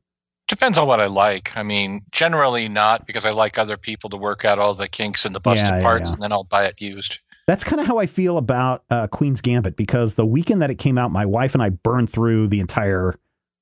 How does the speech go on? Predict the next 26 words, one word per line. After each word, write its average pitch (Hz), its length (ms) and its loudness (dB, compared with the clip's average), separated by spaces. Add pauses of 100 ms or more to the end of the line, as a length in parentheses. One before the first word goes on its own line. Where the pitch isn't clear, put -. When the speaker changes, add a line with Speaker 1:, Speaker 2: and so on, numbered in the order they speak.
(180)
Speaker 2:
six - 200 0
episodes 95 420 2
or 87 60 2
eight 90 120 4
episodes, 90 340 0
whatever 87 260 0
it 73 60 -10
was. 76 380 -4 (180)
And 156 140 2
we 247 80 2
both 170 260 0
really, 123 400 2
really 110 240 2
enjoyed 82 320 -4
it. - 120 -14 (140)
Uh, 113 260 0
and 131 120 0
I 139 80 2
have 135 120 2
yet 208 200 0
to 190 80 2
see 151 240 -2
anybody 117 400 2
mention 110 380 2
that. 92 320 -2 (680)
A-, - 80 -2